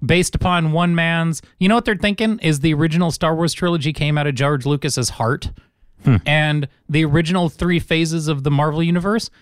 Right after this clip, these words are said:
Speaker 1: came out of Kevin Feige's heart. And
Speaker 2: Hmm.
Speaker 1: that now Marvel is reaching in there and they're like, "Hey, this is making a bunch of money." And they're basically voluntolding Kevin Feige. They're like,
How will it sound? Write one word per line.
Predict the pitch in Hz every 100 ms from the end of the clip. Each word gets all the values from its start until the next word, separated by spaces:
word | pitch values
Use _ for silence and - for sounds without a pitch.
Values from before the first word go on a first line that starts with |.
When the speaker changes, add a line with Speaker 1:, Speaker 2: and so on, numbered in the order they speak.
| _ _ _
Speaker 1:
came | - 180 180
out | 175
of | 147 -
Kevin | 180 170 165
Feige's | - 151 156 170 165
heart. | - 123 165 - - _ -
And | 160 139 135
Speaker 2:
Hmm. | 131
Speaker 1:
that | 170
now | 143 151 165
Marvel | 135 143 151 160 160
is | 139 127 127
reaching | 139 139 139
in | 135
there | 143
and | 127
they're | 123
like, | 117 107
"Hey, | 110
this | 110
is | 123
making | 117 113
a |
bunch | 113 104
of |
money." | 110 120 - - _
And | 139 147
they're | 165
basically | 135 156 147 165 165
voluntolding | 120 131 139 131 - 120 127 135 139 139
Kevin | 127 117 123
Feige. | - 123 127 139 123
They're | 117
like, | 110